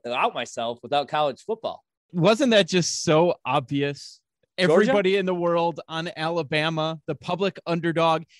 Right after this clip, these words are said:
Speaker 2: And I think we might have a couple of public underdogs among these six games this weekend. So, uh, yeah,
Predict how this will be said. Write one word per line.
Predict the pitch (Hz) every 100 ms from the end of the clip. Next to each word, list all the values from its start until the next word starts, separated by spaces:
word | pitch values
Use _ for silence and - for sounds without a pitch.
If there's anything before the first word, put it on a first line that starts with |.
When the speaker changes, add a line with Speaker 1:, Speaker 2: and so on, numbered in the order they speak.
| _
Speaker 2:
And | 165
I | 175
think | 269 302 233
we | 196
might | 165 185 202
have | 202 165
a |
couple | - - 208 185
of | 151
public | - 180 156 143
underdogs | - 160 147 147 143 127
among | 143 151 160
these | 151 135
six | - 170 -
games | 165 143 139 123
this | 135 135 -
weekend. | 139 139 139 123 123
So, | - 147 147
uh, | 165
yeah, | 180 339 277